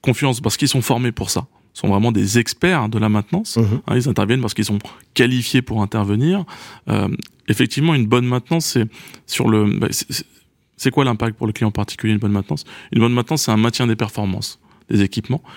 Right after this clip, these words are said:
Speaker 1: mais c'est aussi, euh, une augmentation de la durabilité des équipements. Parce que souvent, on considère la maintenance comme un poste de dépense. Maintien des performances, durabilité des équipements. Nous sommes dans un contexte aujourd'hui de décarbonation, de sobriété énergétique, et ça passe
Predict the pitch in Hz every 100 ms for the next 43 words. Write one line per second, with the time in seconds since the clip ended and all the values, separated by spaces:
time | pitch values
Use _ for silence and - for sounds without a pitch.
0 | - 113 - 117 - - 170 - - -
1 | - 98 - 117 117 123 117 113 135 110
2 | 117 135 135 127 127 131 131 113 104 -
3 | 95 - _ - - _ 117 - 120 127
4 | 156 143 107 110 - 131 131 120 120 127
5 | 117 104 101 95 175 165 135 123 113 139
6 | 190 214 - - - _ _ _ _ _
7 | _ 120 147 160 156 151 135 156 165 170
8 | - 123 139 131 127 127 123 127 120 113
9 | 120 104 - - - - - 117 180 160
10 | 139 131 120 127 123 117 107 107 113 117
11 | - 120 107 104 101 92 - 95 - -
12 | - - - 127 117 113 107 107 104 98
13 | - 113 - - - - 131 127 - 151
14 | - -